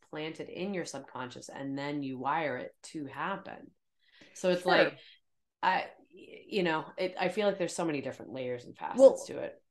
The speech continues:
Speaker 2: for that one specific for me, I'm like, "I don't want them to text me. So no, I'm not claiming
Speaker 1: Right.
Speaker 2: that." Like, no, like, there's a lot
Speaker 1: Right.
Speaker 2: of, and it's, there's been a lot of it where sometimes I'll get, like, a thought that's, like, not nice. And I'm like, "Nope, return to sender. I don't even
Speaker 1: Yeah.
Speaker 2: know where that came from. I'm not even acknowledging that. Like, nope,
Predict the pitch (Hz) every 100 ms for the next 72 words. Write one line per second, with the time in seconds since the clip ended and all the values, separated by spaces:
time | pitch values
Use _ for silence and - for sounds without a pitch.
0 | _ 262 269 262 262 269 269 240 214 208
1 | 220 214 208 208 - 294 370 240 285 262
2 | 196 180 - - 185 269 240 233 240 160
3 | 208 208 226 226 233 202 196 190 214 226
4 | 226 220 214 247 202 196 202 208 214 214
5 | 185 190 220 - 254 254 - - _ _
6 | - 269 302 247 202 196 202 196 214 262
7 | 330 302 - 196 202 196 190 - - 220
8 | 208 269 - 196 277 285 269 180 180 180
9 | 202 208 214 - 208 285 - - 208 226
10 | 262 269 247 247 - 196 208 233 220 202
11 | 190 185 - 233 240 226 190 196 190 175
12 | 175 170 185 190 190 185 175 170 175 170
13 | 160 208